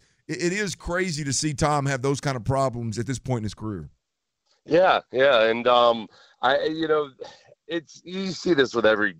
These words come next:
Speaker 2: great athlete. Uh, it, where do you draw the line to where, yeah, they can still do it, but what percentage of the time are they still doing it? And, like, how many more bad plays does he have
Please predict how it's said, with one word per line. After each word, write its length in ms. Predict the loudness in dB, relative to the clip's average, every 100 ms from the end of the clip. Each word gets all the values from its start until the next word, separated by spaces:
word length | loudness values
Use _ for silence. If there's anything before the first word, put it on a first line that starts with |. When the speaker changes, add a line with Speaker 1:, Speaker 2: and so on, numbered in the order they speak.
| -8
Speaker 2:
great 180 | -6 -2
athlete. 580 | 2 2 0 -6 -6 -8 _ _ _ _ _ -8
Uh, 220 | -6 -6 -4
it, 420 | -2 -4 -4 -12
where 240 | 0 2 2
do 80 | 0
you 80 |
draw 300 | 2 4 6
the 60 | 6
line 420 | 6 4 4 2
to 120 | -2
where, 300 | 2 4 4
yeah, 300 | 4 2 2
they 140 | 0 -4
can 180 | -6 -12
still 320 | -2 0 0
do 280 | 2 4 6
it, 160 | 4 -2 0
but 300 | 4 4 2 _ _ _ _
what 220 | -2 -2
percentage 340 | -2 0 0
of 60 | 0
the 100 | -2
time 340 | 0 0 0
are 60 | 0
they 140 | 0
still 320 | -2 -2 -2 0
doing 400 | 0 0 0 0
it? 240 | 0 -2 -2
And, 320 | -2 -2 -4
like, 200 | -4 -2
how 120 | -2
many 140 | 0 -2
more 240 | 0 0
bad 340 | 0 0 0 -4
plays 380 | -4 -2 -2 -6
does 200 | -10 -10
he 100 | -2
have 180 | 0 0